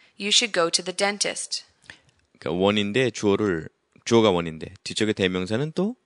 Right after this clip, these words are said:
Speaker 2: you로 잡았죠. 잘못된 거죠. one은 삼 인칭이니까 뒤에도 one으로 잡든지 아니면 he로 잡아야 되겠죠.
Speaker 1: Right. When one has a toothache, one should go to the dentist.
Speaker 2: 자, one에다 밑줄 긋고 one에다 밑줄 그으세요.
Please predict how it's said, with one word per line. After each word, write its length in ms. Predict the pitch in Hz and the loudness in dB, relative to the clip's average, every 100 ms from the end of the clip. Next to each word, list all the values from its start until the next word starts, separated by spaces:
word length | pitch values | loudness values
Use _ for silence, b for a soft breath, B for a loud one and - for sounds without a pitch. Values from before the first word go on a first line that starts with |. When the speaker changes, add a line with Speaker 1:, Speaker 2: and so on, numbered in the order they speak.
| _ _ _ - | _ _ _ -4
Speaker 2:
you로 220 | 117 160 | -2 -2
잡았죠. 400 | 113 85 80 - | -2 -2 -2 -6
잘못된 420 | 76 95 92 82 80 | -6 -6 -6 -8 -10
거죠. 300 | 80 78 - | -10 -12 -6
one은 300 | 87 92 90 | -4 -4 -6
삼 200 | - 101 | -10 -10
인칭이니까 420 | 90 92 82 98 | -10 -12 -10 -10
뒤에도 400 | 98 - 80 147 90 | -6 -6 -6 -6 -4
one으로 280 | 101 156 117 | -2 -2 -6
잡든지 400 | 82 - 76 78 | -8 -10 -10 -10
아니면 240 | 78 87 | -10 -14
he로 240 | - 127 | -10 -8
잡아야 300 | 110 85 78 | -6 -6 -8
되겠죠. 380 | 76 67 - - - _ b b b b b b b - | -10 -14 -14 -18 -18 _ b b b b b b b -4
Speaker 1:
Right. 460 | 185 165 - - - _ _ b b b b _ | 0 0 -2 -10 -12 _ _ b b b b _
When 220 | 214 214 | 0 2
one 180 | 220 254 269 | 4 4 2
has 180 | 294 | -2
a 40 | 302 | 0
toothache, 600 | - 180 165 165 - - b b - | 0 -2 -4 -4 -6 -16 b b -4
one 240 | 180 190 | 2 2
should 260 | 220 254 226 | 4 0 0
go 160 | 170 165 | 0 0
to 140 | 180 | -4
the 100 | 185 | -4
dentist. 600 | 208 226 214 - - - | -2 -2 -4 -8 -8 -8
Speaker 2:
자, 80 | - | -4
one에다 300 | 85 90 90 | -4 -2 -2
밑줄 260 | 90 - 87 | -4 -6 -8
긋고 220 | 98 95 | -4 -4
one에다 260 | 90 85 | -2 -4
밑줄 220 | 87 - 71 | -8 -10 -10
그으세요. 240 | 71 - | -10 -10